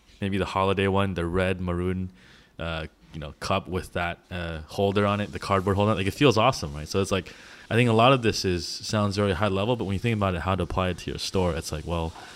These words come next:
you know, your ex-, on-site experience and, you know, your product experience and even your brand experience too. Like, how can you engage all the senses while,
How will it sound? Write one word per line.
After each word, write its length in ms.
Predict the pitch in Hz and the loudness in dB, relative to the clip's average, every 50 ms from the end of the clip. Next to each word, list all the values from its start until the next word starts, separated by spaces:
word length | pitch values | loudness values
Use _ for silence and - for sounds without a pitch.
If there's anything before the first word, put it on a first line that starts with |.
| - - - | -20 -14 -8
you 80 | - 92 | -4 -2
know, 80 | 85 | -2
your 220 | 82 82 82 85 82 76 - - | -2 -2 -2 -4 -4 -6 -8 -12
ex-, 160 | 98 - - - - - | -8 -8 -8 -10 -4 0
on-site 440 | 101 107 104 98 - 113 104 101 | 2 2 2 2 2 2 2 2
experience 640 | 101 - - - 101 98 98 98 98 98 98 90 - - | 2 0 0 2 2 4 4 4 2 2 0 -2 -6 -6
and, 100 | 87 85 | -4 -4
you 80 | 87 | -2
know, 60 | 87 | -2
your 100 | 87 82 | -2 -2
product 300 | 76 95 92 90 90 90 | -2 0 0 2 0 0
experience 800 | 87 85 - - 90 90 90 90 90 90 90 90 90 - - - | -2 -6 -6 -4 -2 -2 0 0 0 0 -2 -4 -4 -6 -8 -6
and 160 | - 90 87 | -6 -4 -2
even 160 | 92 92 92 | -2 -2 -2
your 80 | 85 82 | -2 0
brand 240 | 78 92 90 95 92 | 0 0 0 0 0
experience 440 | 82 - - - 80 71 71 - - | -4 -4 -8 -10 -8 -8 -10 -12 -8
too. 280 | - - 95 82 76 - - - - - | -2 -2 -2 -2 -2 -6 -12 -14 -4 0
Like, 140 | 110 98 - | 0 2 6
how 140 | 107 110 113 | 6 6 6
can 160 | - - 110 | 6 2 0
you 140 | 107 107 98 | 0 2 2
engage 420 | 92 87 82 92 90 92 87 - | 0 0 0 0 0 0 0 0
all 120 | 92 90 | -2 -2
the 100 | 85 85 | -2 -4
senses 500 | 82 - - 92 92 87 - 87 82 78 | -6 -2 -2 -2 -2 -2 -2 -4 -2 -2
while, 520 | - 78 80 85 87 87 85 85 85 85 | -2 -2 0 0 0 0 0 -2 -2 -4